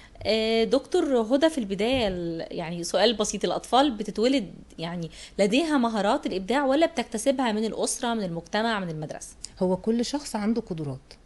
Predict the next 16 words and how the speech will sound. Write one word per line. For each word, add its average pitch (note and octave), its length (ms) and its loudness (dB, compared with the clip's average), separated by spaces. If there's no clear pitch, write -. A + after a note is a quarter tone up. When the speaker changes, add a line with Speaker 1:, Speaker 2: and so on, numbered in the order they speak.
Speaker 1:
مهم. F3 220 -2
Speaker 2:
بس F3 240 -4
بتبقى G#3 340 -2
بنسب. D#3+ 300 -4
القدرات F#3 500 -2
دي A3+ 280 -2
بتعلو A3+ 580 -2
وبتبقى F#3 560 -2
كده F#3+ 320 0
بتنمو B3 540 4
زي A3+ 100 6
ما G#3+ 100 4
هو A3 180 2
بينمو G#3 380 2
في - 100 -8
السن، B3+ 300 -2